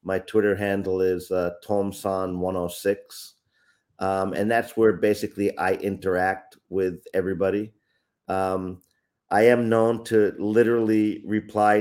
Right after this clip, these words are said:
to just about every single contact or approach that comes to me. Um, if, if it's done in a polite way,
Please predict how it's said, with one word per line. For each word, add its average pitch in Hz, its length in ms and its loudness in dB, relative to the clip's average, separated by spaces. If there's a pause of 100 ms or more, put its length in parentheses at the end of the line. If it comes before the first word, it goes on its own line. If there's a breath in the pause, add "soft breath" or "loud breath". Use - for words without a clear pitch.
(120)
to 98 360 0
just - 280 -2
about 98 340 -2
every 104 340 0
single 101 640 -4
contact 101 800 -4
or 95 100 0
approach 101 460 -2
that 95 140 -4
comes 104 260 -6
to 104 100 -8
me. 107 260 -4 (440 soft breath)
Um, 95 580 -2
if, - 180 0 (220)
if - 180 -2
it's - 160 -12
done 113 200 2
in 110 120 2
a 101 100 -6
polite 110 360 2
way, 110 380 2